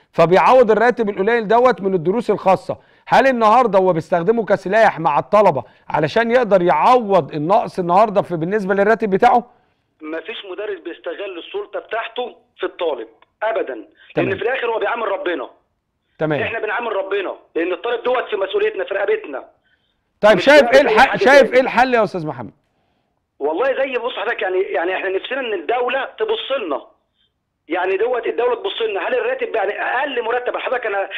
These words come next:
Speaker 2: يعني اللي، آه، معلش مع احترامي الشخصي لمهنه ال-، الجماعه الاخوه الافاضل اللي هو بتوع مجلس المحل اللي بينظفوا في الشوارع،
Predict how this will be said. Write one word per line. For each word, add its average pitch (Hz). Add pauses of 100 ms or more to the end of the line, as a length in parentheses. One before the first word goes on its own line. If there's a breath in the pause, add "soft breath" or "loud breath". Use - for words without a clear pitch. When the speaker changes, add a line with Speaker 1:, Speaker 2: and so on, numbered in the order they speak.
(140 loud breath)
Speaker 2:
يعني 185
اللي، 190
آه، 180
معلش 180
مع 196
احترامي 233
الشخصي 233
لمهنه 214
ال-، 165 (360 loud breath)
الجماعه 185
الاخوه 202 (100)
الافاضل 240 (420 loud breath)
اللي 170
هو 226
بتوع 208
مجلس 214
المحل 196
اللي 247
بينظفوا 240
في 254
الشوارع، 240